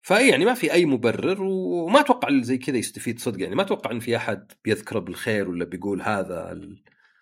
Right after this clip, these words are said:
الرهيب يعني. يا ليته مثلًا حتى يعني نزلها مع نزول اللعبة. اللي أوكي، مو باين بالضبط وشلون ترجمها بذا السرعة. وطبعًا عادة بعد إيه آي يعني. وأنا أقول لك مشكلة،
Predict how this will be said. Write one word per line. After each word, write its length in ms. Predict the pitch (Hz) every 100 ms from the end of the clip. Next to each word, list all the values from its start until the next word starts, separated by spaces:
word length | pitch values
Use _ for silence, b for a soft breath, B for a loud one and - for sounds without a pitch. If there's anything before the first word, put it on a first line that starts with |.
| b b b _ _ _ _ -
الرهيب 460 | - 107 95 110 90
يعني. 180 | 87 92
يا 60 |
ليته 180 | 196 220
مثلًا 300 | 220 175 156
حتى 560 | 131 156 - 127 117 110 - _ _ -
يعني 440 | 107 95 98 95
نزلها 480 | 92 135 110 135 117
مع 140 | 113 113
نزول 260 | 110 117
اللعبة. 500 | 98 107 90 - - _ _ _ _ _ _ _ _ _ _ -
اللي 120 | 330
أوكي، 220 | 381 254
مو 140 | 190 285
باين 540 | 147 127 123 104 95
بالضبط 460 | 98 92 113 113 -
وشلون 320 | - 131 117
ترجمها 440 | 120 117 113 95
بذا 140 | 87 90
السرعة. 640 | - 120 98 98 104 - _ _ 220
وطبعًا 320 | 294 131 117
عادة 280 | 156 - 110
بعد 200 | 104 107
إيه 260 | 113 107 98
آي 120 | 85
يعني. 300 | - 85 -
وأنا 300 | - 107 131
أقول 120 | 208
لك 60 | 185
مشكلة، 220 | 180 196